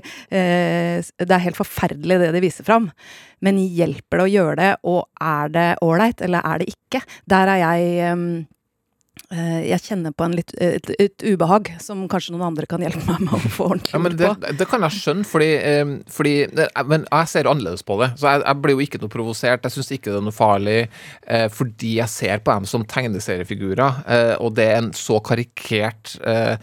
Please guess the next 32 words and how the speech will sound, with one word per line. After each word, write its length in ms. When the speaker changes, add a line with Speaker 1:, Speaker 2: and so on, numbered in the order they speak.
Speaker 2:
eh, 180
virkelighet 680
for 140
meg, 160
selv 240
om 160
de 200
sier 260
at, 100
jo, 80
det 140
her 180
skjer, 400
og 60
så 100
videre. 300
Så, 340
så 220
s-, 240
for 160
meg 160
så 100
er, 300
så 160
er 80
de 80
så 80
idiotisk 640
og 60
så 140
latterlig, 460
eh, 640